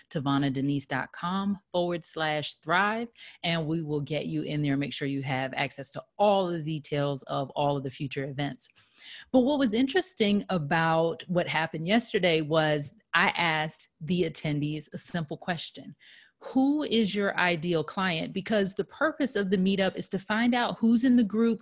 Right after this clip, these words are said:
who was in the room, so that we can truly collaborate and support one another. And it's so much easier for me as a connector if I know who you're looking for,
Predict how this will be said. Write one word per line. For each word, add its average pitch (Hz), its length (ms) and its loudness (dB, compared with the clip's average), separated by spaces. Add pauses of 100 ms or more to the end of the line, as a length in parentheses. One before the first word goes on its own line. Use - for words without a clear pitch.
(100)
who 240 180 4
was 247 200 2
in 226 100 6
the 233 80 4
room, 208 360 2 (280)
so 262 220 2
that 247 120 6
we 233 140 4
can 220 140 0
truly 247 360 2
collaborate 190 800 2 (120)
and 175 400 -4 (180)
support 190 480 0
one 175 180 -2
another. 156 540 -2 (220)
And 190 280 2
it's 185 300 -2
so 214 220 2
much 226 300 2
easier 208 380 2
for 180 160 -2
me 208 440 4
as 180 160 -2
a - 40 -2
connector 190 640 0
if 185 160 -2
I 190 160 2
know 208 440 2 (680)
who 254 540 6 (100)
you're 180 300 2
looking 190 440 0
for, 294 420 0